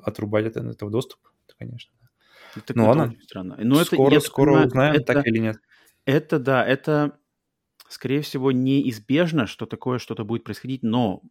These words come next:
Speaker 2: блин, надо какие-то альтернативы. То есть, ладно, закрывайте это для P S P, P S three и Виты, но переносите тогда эти игры на современные ваши консоли, делайте обратную совместимость или как-то их там, не знаю.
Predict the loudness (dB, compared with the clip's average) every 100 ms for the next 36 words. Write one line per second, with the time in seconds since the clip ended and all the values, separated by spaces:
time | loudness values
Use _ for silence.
0 | -20 -8 -2 -2 -2 -6 -6 -4 -6 -8
1 | -10 -6 -6 -6 -6 -8 -6 -6 -6 -2
2 | 2 2 2 -4 -2 0 0 -2 -6 -6
3 | -6 -2 -2 -4 -10 -20 -20 -8 -6 -6
4 | -6 -8 -10 _ _ -4 -4 -6 -10 -6
5 | -6 -6 -6 -2 -2 -2 _ 2 6 6
6 | 4 0 -2 -4 -8 -6 -2 -2 -2 -2
7 | 0 0 -2 -6 -2 0 0 -4 _ -12
8 | -8 0 2 4 2 0 -4 -12 -8 -8
9 | -4 -2 -2 -4 -4 -4 -6 -6 -6 -4
10 | 0 0 -2 -8 -4 -4 -4 -8 -6 -8
11 | -6 -4 -4